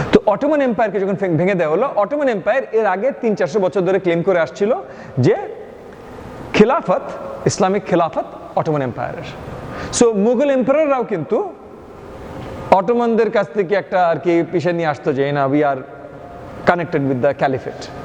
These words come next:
ওকে, খেলাফত। যদিও ইসলামে এরকম কোনো সিস্টেম নেই, but এটা ফলোড হচ্ছে। So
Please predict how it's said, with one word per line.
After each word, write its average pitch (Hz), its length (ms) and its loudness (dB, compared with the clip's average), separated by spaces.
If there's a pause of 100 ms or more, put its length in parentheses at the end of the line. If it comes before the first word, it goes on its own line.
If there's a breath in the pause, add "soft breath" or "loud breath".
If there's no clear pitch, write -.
(420)
ওকে, - 160 -4 (300)
খেলাফত। - 1080 -2
যদিও 208 200 4
ইসলামে 202 380 2
এরকম 220 220 0
কোনো 220 140 2
সিস্টেম 220 360 -2
নেই, 285 160 -2
but 226 140 2 (180)
এটা 156 160 -2
ফলোড - 320 -6
হচ্ছে। - 340 -14 (680 loud breath)
So 214 180 4